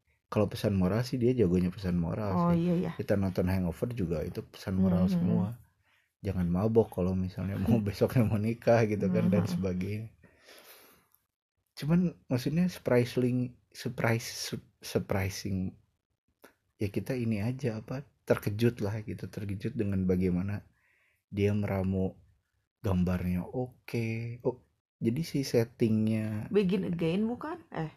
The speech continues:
Speaker 1: Ya, Be-, bukan. Begin
Speaker 2: Oh,
Speaker 1: Again ya?
Speaker 2: iya judulnya.
Speaker 1: Oh, bukan yang itu berarti.
Speaker 2: Hmm, salah.
Speaker 1: Coba
Speaker 2: Hmm.
Speaker 1: kamu cari Todd gitu.
Speaker 2: Hmm.
Speaker 1: Tapi intinya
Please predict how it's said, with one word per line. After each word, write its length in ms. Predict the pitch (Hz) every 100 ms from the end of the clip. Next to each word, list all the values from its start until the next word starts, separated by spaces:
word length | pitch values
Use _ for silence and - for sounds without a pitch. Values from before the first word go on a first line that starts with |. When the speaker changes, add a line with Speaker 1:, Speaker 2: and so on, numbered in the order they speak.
| _ _ _ _ _
Speaker 1:
Ya, 80 | -
Be-, 240 | 101 95 - -
bukan. 640 | 104 90 - - 95 95 -
Begin 260 | 113 120
Speaker 2:
Oh, 60 | 135
Speaker 1:
Again 240 | 135 117
ya? 80 | 95 -
Speaker 2:
iya 320 | 269 247 220
judulnya. 460 | 220 233 240 233 240 - _ _
Speaker 1:
Oh, 80 | -
bukan 220 | 101 98
yang 160 | 90 92
itu 100 | -
berarti. 380 | 107 90 - 180
Speaker 2:
Hmm, 160 | 170 -
salah. 280 | - - - - - 185
Speaker 1:
Coba 160 | 110
Speaker 2:
Hmm. 60 | 120
Speaker 1:
kamu 120 | 120 131
cari 240 | - 107 113
Todd 260 | - 110 117 117
gitu. 240 | 120 117
Speaker 2:
Hmm. 400 | 117 _ _ 214 196 - - - - _ _ _ _ _ - - _ _ _ _ _ _ _ _ _ _ _ _ _ _ _ _ _ _ _ _ _
Speaker 1:
Tapi 240 | 123 92
intinya 520 | 127 113 113 127 135